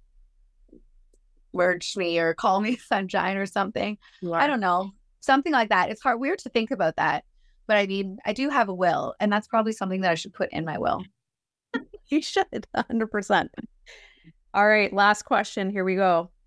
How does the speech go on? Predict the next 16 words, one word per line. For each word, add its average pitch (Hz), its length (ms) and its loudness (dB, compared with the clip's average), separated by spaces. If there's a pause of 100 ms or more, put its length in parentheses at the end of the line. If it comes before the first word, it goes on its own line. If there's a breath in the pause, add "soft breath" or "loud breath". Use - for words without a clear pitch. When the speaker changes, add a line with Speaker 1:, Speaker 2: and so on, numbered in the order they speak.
(220)
Speaker 2:
What 190 240 -2
do 226 60 0
you 220 80 0
wanna 208 180 0
teach 196 320 -8
the 180 120 -4
world? 170 360 -4 (1900)
Speaker 1:
Oh, 277 420 2
what 269 180 0
do 302 80 -2
I 285 100 2
wanna 262 260 -2
teach - 340 -10
the 208 100 -2
world? 175 420 -2 (1300)
Uh, 330 80 -12